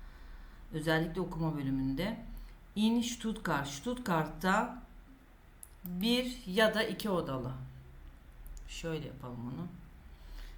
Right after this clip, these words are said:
Bir ya da iki odalı bir daire arıyor. Bahçeli bir daire arıyor. Sima oda, Wohnung daire, mit ile Garten bahçe.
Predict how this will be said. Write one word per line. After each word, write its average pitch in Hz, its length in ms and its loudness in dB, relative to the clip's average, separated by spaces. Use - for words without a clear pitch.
Bir 208 240 2
ya 202 220 2
da 190 100 4
iki 226 300 0
odalı 170 680 2
bir 202 300 -2
daire 208 460 10
arıyor. 143 540 2
Bahçeli 208 560 8
bir 160 200 2
daire 135 340 2
arıyor. 131 400 0
Sima 156 520 2
oda, 190 460 4
Wohnung 160 600 0
daire, 175 640 6
mit 170 240 0
ile 156 240 2
Garten 175 600 2
bahçe. 131 420 -2